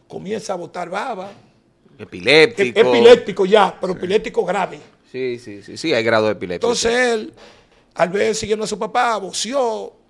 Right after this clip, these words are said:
Speaker 1: eh, seguro se puso en vaina,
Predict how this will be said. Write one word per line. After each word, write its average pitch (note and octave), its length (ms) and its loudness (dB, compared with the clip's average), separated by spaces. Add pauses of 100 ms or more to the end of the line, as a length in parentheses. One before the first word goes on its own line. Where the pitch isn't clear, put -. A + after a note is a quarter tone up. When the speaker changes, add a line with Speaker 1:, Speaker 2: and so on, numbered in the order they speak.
(440)
Speaker 1:
eh, - 80 -14
seguro G#3 340 -6
se G3+ 120 -6
puso G3+ 520 -4
en F3 140 -8
vaina, A3+ 520 -2